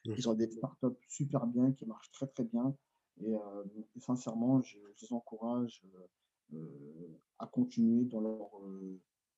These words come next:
Speaker 2: développement. Voilà, Stéphane.
Speaker 1: Mmh mh. D'accord, ça marche, Amaudy. En tout cas, tu as raison de rappeler, hein, que ce ne, c'est, c'est,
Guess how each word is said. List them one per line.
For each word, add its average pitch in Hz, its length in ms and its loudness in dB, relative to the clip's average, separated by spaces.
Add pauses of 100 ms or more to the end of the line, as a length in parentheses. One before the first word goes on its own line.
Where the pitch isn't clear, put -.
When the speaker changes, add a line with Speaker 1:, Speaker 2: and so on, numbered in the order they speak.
(760)
Speaker 2:
développement. 113 580 2 (560)
Voilà, 110 240 2
Stéphane. 92 380 -8
Speaker 1:
Mmh 117 60 -10
mh. - 20 -18 (440)
D'accord, 110 360 8
ça - 220 6
marche, 120 280 6
Amaudy. 113 380 6
En 110 60 2
tout - 100 -6
cas, 135 120 6
tu - 160 4
as 117 100 10
raison 123 260 8
de 120 100 6
rappeler, 120 560 8
hein, 123 160 4 (540)
que 120 260 12
ce - 200 4
ne, 120 180 8
c'est, - 400 -2
c'est, - 260 -2